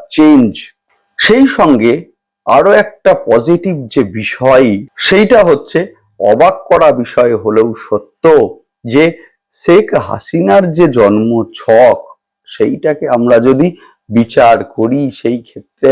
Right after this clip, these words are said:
আমরা দেখব যে রবি কিন্তু শেখ হাসিনার একাদশ স্থানের অধিপতি। এইবার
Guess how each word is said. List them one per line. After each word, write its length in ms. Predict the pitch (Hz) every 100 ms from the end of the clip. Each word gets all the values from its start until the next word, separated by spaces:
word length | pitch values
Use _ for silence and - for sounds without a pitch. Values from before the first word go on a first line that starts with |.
| 127
আমরা 220 | 120 113 120 - 98
দেখব 260 | 107 117 135 151 135
যে 100 | 170 175 - _ _ _ _ 123
রবি 520 | 117 131 147 170 170 -
কিন্তু 420 | 127 110 107 - 147 180 -
শেখ 260 | - 92 - 92
হাসিনার 520 | - - - 123 170 190 _ _ _ _ -
একাদশ 560 | 113 - 107 101 101 92
স্থানের 400 | - - 98 135 101
অধিপতি। 540 | 98 104 104 98 104 98 - - _ _
এইবার 560 | 139 226 262 233 113